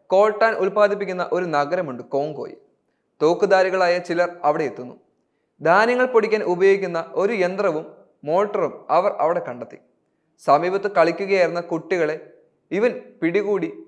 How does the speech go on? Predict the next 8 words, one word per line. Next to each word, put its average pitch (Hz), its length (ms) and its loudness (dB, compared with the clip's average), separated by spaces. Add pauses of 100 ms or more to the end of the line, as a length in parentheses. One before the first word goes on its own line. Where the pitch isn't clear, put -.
മോട്ടറിൽ 175 500 -2 (160)
അവരുടെ 196 300 0 (120)
തല 165 180 4
തകർത്ത് 151 460 -4 (300)
ആ 190 140 4
നിരപരാധികളെ 180 720 0
ക്രൂരമായി 170 560 -4
കൊലപ്പെടുത്തുകയായിരുന്നു. 127 760 -10